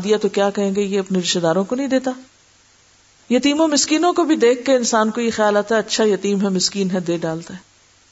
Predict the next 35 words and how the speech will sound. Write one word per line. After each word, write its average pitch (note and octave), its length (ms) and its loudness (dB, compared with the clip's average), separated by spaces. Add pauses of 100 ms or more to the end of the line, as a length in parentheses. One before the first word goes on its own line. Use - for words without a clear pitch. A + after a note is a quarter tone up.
(540)
لیکن G#3 260 -2
بعض G3 220 2
اوقات A3 280 -4
انسان G3+ 440 -2
اتنا G3+ 280 -4
خود A#3 200 -4
غرض G3 280 -2
ہوتا G#3 220 -2
ہے A#3+ 40 -2 (400)
کہ B3+ 80 0
جس C4 220 0
کو D4+ 100 2
وہ D4 140 2
پہچانتا A#3 680 2
نہیں C#4+ 360 -2 (240)
یا G3+ 200 2
جس B3+ 160 0
سے C4+ 140 0
اس B3+ 160 0
کے C4 120 0
کوئی B3+ 180 2
ذاتی G3+ 540 0
روابط F#3+ 580 2
اور A3 100 2
مراسم F#3 460 0
نہیں، D4 220 -2 (1400)
وہ A3+ 100 4
مسافر A3 500 2
ہے، B3+ 60 4
اجنبی A#3+ 480 2
ہے، F4 100 2 (1400)
تو G#3+ 120 0
اس B3+ 140 2
سے D#4 140 2 (1300)
نظر G3+ 220 2